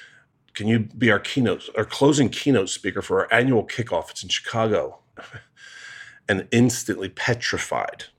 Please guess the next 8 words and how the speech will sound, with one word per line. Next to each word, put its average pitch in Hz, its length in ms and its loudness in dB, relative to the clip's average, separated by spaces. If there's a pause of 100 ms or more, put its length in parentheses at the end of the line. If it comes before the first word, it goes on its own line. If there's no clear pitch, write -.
(200)
like, 90 140 -2
thousands 139 800 2
of 117 200 -6
people - 460 -6
from 107 240 0
around 117 280 4
the 117 60 2
world 101 600 0